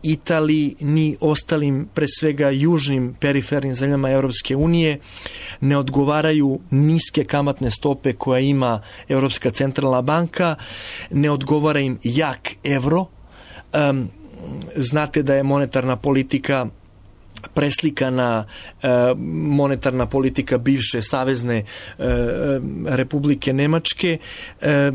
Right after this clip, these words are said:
tako da u tom jednostavno, e, teško je koncipirati sa ovako različitim ekonomijama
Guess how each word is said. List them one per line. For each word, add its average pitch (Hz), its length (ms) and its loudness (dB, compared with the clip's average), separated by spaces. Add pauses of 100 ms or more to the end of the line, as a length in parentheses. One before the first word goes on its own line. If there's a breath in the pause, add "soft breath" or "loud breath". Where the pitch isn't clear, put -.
(280)
tako 165 360 0
da 156 260 0 (280)
u 151 140 0
tom 175 400 0 (580)
jednostavno, 165 880 2 (400 loud breath)
e, 156 140 2 (540)
teško 190 520 0
je 147 400 0
koncipirati 147 1080 0 (400 loud breath)
sa - 200 0
ovako 151 360 0
različitim 151 720 -2
ekonomijama 143 880 0